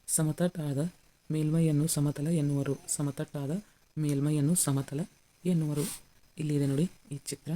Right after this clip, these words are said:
ಈ ಥರ. ಈ, ಇದು, ಇದು, ಇದು ಮೇಲ್ಮೈ. ಇವೆಲ್ಲ ಸಮವಾಗಿರುವುದರಿಂದ ಇದನ್ನು ನಾವು ಸಮತಟ್ಟಾದ ಮೇಲ್ಮೈಯನ್ನು ಸಮತಲ ಎನ್ನುವರು. ಉದಾಹರಣೆ,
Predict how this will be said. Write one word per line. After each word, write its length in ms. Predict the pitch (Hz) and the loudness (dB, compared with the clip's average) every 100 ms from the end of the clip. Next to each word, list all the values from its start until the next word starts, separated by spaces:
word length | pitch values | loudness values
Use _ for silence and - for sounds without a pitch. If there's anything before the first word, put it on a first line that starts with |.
| 180 _ _ _ | -8 _ _ _
ಈ 80 | 160 | -8
ಥರ. 180 | - 143 - _ _ _ _ _ _ _ _ _ _ - | -6 -8 -10 _ _ _ _ _ _ _ _ _ _ -6
ಈ, 140 | 156 - - | -6 -6 -6
ಇದು, 240 | 156 160 | -2 2
ಇದು, 160 | 151 156 | 2 2
ಇದು 300 | 147 202 208 | 0 0 2
ಮೇಲ್ಮೈ. 320 | 143 143 147 180 _ _ - | 2 4 2 -2 _ _ -8
ಇವೆಲ್ಲ 280 | 156 147 151 151 - | -4 -2 -2 -4 -4
ಸಮವಾಗಿರುವುದರಿಂದ 840 | - 170 175 160 151 147 143 143 214 - - _ - | 2 4 4 4 4 4 4 4 2 -4 -20 _ -4
ಇದನ್ನು 240 | 160 156 | 2 2
ನಾವು 260 | 147 156 208 | 4 2 4
ಸಮತಟ್ಟಾದ 560 | 151 143 160 156 147 196 - 151 | 4 2 -2 -6 -2 -4 -4 -6
ಮೇಲ್ಮೈಯನ್ನು 480 | 147 147 147 147 | -2 -2 0 0
ಸಮತಲ 420 | - 151 147 143 143 | 0 0 0 -2 0
ಎನ್ನುವರು. 500 | 170 139 143 139 143 | 2 4 2 2 2
ಉದಾಹರಣೆ, 520 | 143 147 135 139 | 2 2 2 2